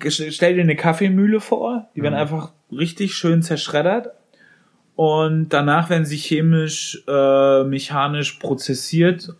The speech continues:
Speaker 1: und dann werden sie in die einzelnen, ähm, äh, Rohstoffe sozusagen getrennt.
Speaker 2: Kostet wahrscheinlich auch Energie wieder.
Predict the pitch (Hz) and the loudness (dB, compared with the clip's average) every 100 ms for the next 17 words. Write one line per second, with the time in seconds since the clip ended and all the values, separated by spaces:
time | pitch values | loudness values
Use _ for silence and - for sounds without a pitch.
0 | _ 131 131 127 135 139 131 127 127 - | _ -2 0 4 2 2 0 0 0 0
1 | 135 139 147 131 127 123 123 - _ _ | -2 -2 -4 0 2 2 0 -8 _ _
2 | _ _ - 123 120 117 117 113 113 110 | _ _ -4 0 4 4 4 2 0 -4
3 | 85 _ _ - 117 117 113 113 101 - | -8 _ _ -4 -2 0 2 2 0 -2
4 | - 78 101 120 131 135 131 123 120 113 | -10 -8 -6 2 2 4 0 0 -2 -4
5 | 110 - 117 107 110 104 - 95 - - | -8 -2 0 0 -2 -6 -8 -8 -10 -14
6 | _ _ _ _ - 113 107 117 120 117 | _ _ _ _ -8 -6 -4 -6 -4 -4
7 | 107 104 101 101 107 113 | -4 -8 -10 -12 -12 -14